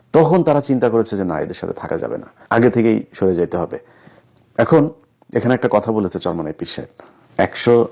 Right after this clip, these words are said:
তেতাল্লিশ আসনে এ গ্রেড, এ গ্রেড, এ গ্রেডটা কি? আজ পর্যন্ত আমি জানি না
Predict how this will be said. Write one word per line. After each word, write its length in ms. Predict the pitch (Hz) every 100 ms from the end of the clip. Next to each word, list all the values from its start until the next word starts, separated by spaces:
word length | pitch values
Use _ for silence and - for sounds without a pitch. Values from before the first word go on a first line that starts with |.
| - _ _ -
তেতাল্লিশ 640 | 104 - 127 123 120 - -
আসনে 480 | - - 113 135 - - _ _ - _ _ - _ _ _ -
এ 80 | 117
গ্রেড, 340 | 98 90 - - _ _ _ _ _ _ -
এ 80 |
গ্রেড, 360 | 104 107 98 - - - _ - _ _ - - - - -
এ 100 | 113
গ্রেডটা 540 | 98 104 131 135 - 123 -
কি? 220 | 123 98 82 _ _ - - _ -
আজ 180 | 101
পর্যন্ত 360 | - 110 117 113
আমি 320 | 117 104 107
জানি 280 | 95 92
না 100 | 110